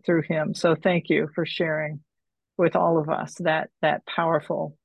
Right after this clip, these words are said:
particular story, um, of this very rich encyclopedia of stories. Beautiful,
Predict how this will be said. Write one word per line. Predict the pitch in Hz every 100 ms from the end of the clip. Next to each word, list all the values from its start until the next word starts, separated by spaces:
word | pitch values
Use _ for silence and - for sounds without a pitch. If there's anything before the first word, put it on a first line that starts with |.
| -
particular | 170 - - 196 190 175 151 147
story, | - 165 - 156 147 - - - _ 185
um, | 175 170 165 170 _ 170
of | 156 147
this | 160 147 - - _ 151
very | 170 165 156 151 151 -
rich | 160 165 151 -
encyclopedia | 165 - 160 - 156 - 160 151 156 160
of | -
stories. | - 170 160 160 - _
Beautiful, | 180 170 170 - 156 160